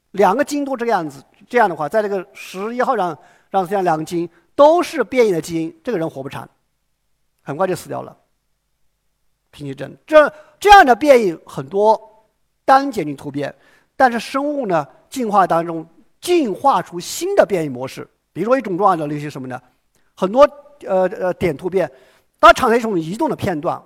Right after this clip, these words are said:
在基因组里面，它可以从这边搬到那边，搬运到D N A去，这样岔来岔去的话，这样就会使变异的速度大大提高。像我们人里面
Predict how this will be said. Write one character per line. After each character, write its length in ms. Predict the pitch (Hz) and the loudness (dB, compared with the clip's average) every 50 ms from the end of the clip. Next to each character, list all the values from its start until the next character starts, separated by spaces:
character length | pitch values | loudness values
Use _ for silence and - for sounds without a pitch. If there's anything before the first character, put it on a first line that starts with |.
| _ _ _ | _ _ _
在 340 | - 294 285 269 247 214 202 | 2 2 2 4 2 -2 -4
基 240 | 185 _ - 294 302 | -6 _ -8 -4 -2
因 100 | 311 294 | -2 -2
组 160 | 254 262 254 | -4 -4 -4
里 80 | 220 | -2
面， 280 | 180 160 165 165 160 147 _ _ _ _ _ _ _ _ | -2 -2 -2 -2 -4 -4 _ _ _ _ _ _ _ _
它 120 | - - | 0 0
可 120 | 277 - 294 | 2 2 0
以 40 | 269 | -4
从 200 | - 233 254 233 | -4 -6 -6 -4
这 120 | 339 294 | -2 -2
边 240 | 247 247 226 214 214 | -2 0 -2 -2 -2
搬 220 | - - - 320 330 | -2 -4 -4 -2 -2
到 120 | 330 294 | -2 -2
那 100 | 226 190 | -4 -4
边， 260 | 160 160 147 139 143 - _ - | -6 -6 -8 -8 -10 -10 _ 2
搬 200 | 330 320 349 370 | 4 4 4 4
运 200 | 381 311 214 190 | 0 -2 -2 -2
到 120 | 196 180 170 | -2 -2 -2
D 160 | 175 180 175 | -2 -4 -4
N 80 | 160 160 | -4 -4
A 20 | |
去， 140 | 151 - 147 | -6 -8 -4
这 100 | - 320 | -2 -2
样 100 | 294 254 | -2 0
岔 200 | - - 320 294 | -2 -2 -2 -2
来 100 | 226 214 | -2 -2
岔 180 | - 240 262 | -4 -6 -8
去 120 | 226 - 202 | -8 -10 -10
的 80 | 170 | -8
话， 180 | 143 156 151 - _ _ _ _ _ _ _ _ | -6 -6 -6 -6 _ _ _ _ _ _ _ _
这 120 | - 285 311 | -2 4 6
样 180 | 302 254 226 | 6 6 6
就 80 | 220 226 | 2 -2
会 140 | 214 214 185 | -2 -4 -4
使 280 | - - - 156 143 - | -4 -6 -10 -12 -14 -12
变 260 | - 269 277 269 220 | -4 0 2 2 2
异 40 | 185 | 0
的 80 | 165 | -4
速 240 | 156 - - 254 208 | -6 -8 -8 -10 -8
度 120 | 180 180 170 | -8 -8 -8
大 340 | - - - - 262 240 | -8 -8 -8 -6 -4 -4
大 220 | 226 - 220 202 180 | -4 -4 -4 -4 -4
提 160 | - - - | -6 -8 -6
高。 240 | - 170 165 - - _ _ _ _ _ _ _ _ _ _ _ | -4 -4 -4 -4 -6 _ _ _ _ _ _ _ _ _ _ _
像 180 | - - 262 214 | 0 0 0 2
我 80 | 196 | 0
们 120 | 208 220 175 | -2 -2 -2
人 200 | 170 180 233 294 | -2 -2 -2 -4
里 60 | 277 | -4
面 240 | 214 175 160 151 | -2 -4 -4 -4